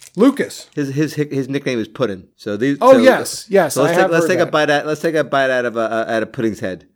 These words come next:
Speaker 1: Are, are you gonna bite the ears off or the bottom?
Speaker 2: I go ears first, always.
Speaker 1: Okay, I'll go ears and head. Ready?
Speaker 2: Yes.
Speaker 1: Three, two, one, go. Mmm. Um,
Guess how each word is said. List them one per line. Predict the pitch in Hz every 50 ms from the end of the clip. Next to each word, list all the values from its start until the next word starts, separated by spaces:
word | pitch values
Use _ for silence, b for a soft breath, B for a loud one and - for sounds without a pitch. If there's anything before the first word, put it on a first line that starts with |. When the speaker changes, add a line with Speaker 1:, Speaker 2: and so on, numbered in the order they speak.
| _ _ -
Speaker 1:
Are, | 175 190 196 -
are | - 180 185
you | 185 190 208
gonna | 185 208 208 208 202 185 160 135
bite | 139 135 190 196 196 196
the | 180 147 - 190
ears | 202 226 247 240
off | 233 262 262 269 277 269 - -
or | - 185 190 190
the | 175 180
bottom? | 156 165 165 156 143 123 104 - 107 - _ _ _ _
Speaker 2:
I | - 185
go | 233 254 226 143
ears | 107 113 117 113
first, | - - - 104 107 98 - -
always. | 98 95 101 95 90 - - - _ _ _ -
Speaker 1:
Okay, | 214 208 - 156 139 156 175 - _ _ _ -
I'll | 180 185
go | 180 185 185 185
ears | 170 175 170 175 175 147
and | 160 147 131
head. | 143 139 123 107 101 - _ _ -
Ready? | 147 156 160 175 202 233 240 - _ _ _ 123
Speaker 2:
Yes. | 123 117 98 - - - - _ _
Speaker 1:
Three, | - 180 190 214 240 240 233
two, | - - - 214 226 226
one, | 214 190 190 208 220 220 220 220 202
go. | - - 180 190 170 127 107 110 - _ _ _ _ _ _ _ _ _ _ _ _ _ _ _ _ _ _ _ _ _ _ _ _ _ _ _ _ _ _ _ _ _ _ _ _ _ _ _ _ _ _ _ _ _ _ _ - - - - - - _ _
Mmm. | 156 175 220 262 277 269 247 226 202 180 170 156 147 131 127 120 117 - _ _ _ _ _ _ -
Um, | 208 220 240 254 247 247 247 254